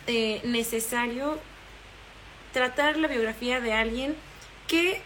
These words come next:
se adecuara al tema que vamos a tratar el día de hoy, que va a estar muy interesante. A mí es un tema que me apasiona y que desde cuando ya quería hablar.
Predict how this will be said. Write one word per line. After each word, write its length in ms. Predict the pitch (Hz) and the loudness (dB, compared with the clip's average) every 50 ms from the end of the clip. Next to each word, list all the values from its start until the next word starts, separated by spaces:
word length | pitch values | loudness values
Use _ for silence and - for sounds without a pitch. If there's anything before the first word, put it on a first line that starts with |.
| - - | -12 -8
se 200 | - - 269 233 | -4 0 0 2
adecuara 480 | 214 208 196 196 - 226 220 220 226 233 | 2 0 0 -2 0 0 2 2 2 0
al 120 | 220 208 | 0 0
tema 300 | 214 208 202 208 220 233 | -2 -2 -2 -2 -2 -2
que 80 | 214 202 | -2 -2
vamos 220 | 190 190 190 196 | -2 0 -2 -2
a 60 | 202 | -4
tratar 300 | 190 190 180 180 180 190 | -4 -6 -4 -4 -2 -2
el 120 | 190 190 196 | 0 0 2
día 160 | 196 190 190 | 2 2 2
de 140 | 190 196 190 | 2 0 0
hoy, 160 | 190 226 240 - - - - - - | 0 -2 -4 -6 -12 -18 -18 -10 -2
que 80 | - 226 | 0 2
va 80 | 220 226 | 2 2
a 20 | |
estar 160 | 226 240 233 | 0 -2 -2
muy 160 | 240 233 226 | 0 0 0
interesante. 540 | 226 220 214 202 196 196 - 208 214 214 226 | 0 0 0 -2 -2 -2 -2 -2 -2 -2 -2
A 40 | 220 | -2
mí 120 | 226 220 | -2 -2
es 60 | 220 233 | -2 -4
un 100 | 220 214 | -4 -4
tema 180 | 220 214 220 | -4 -6 -6
que 140 | 220 - 202 | -6 -6 -6
me 60 | 190 | -6
apasiona 460 | 190 190 190 190 - 240 240 240 247 247 | -4 -4 -6 -4 -2 -2 0 0 0 -2
y 40 | 240 | -2
que 160 | - 247 240 | -2 -2 -2
desde 240 | 233 226 226 233 233 | -2 -2 -2 -2 -2
cuando 320 | - 254 247 254 247 262 | 0 0 -2 -2 -2 -2
ya 160 | 247 226 220 | -2 -4 -2
quería 340 | 226 233 220 214 208 208 208 | -2 -2 0 0 2 2 2
hablar. 320 | 202 196 190 208 269 277 | 2 2 2 2 2 2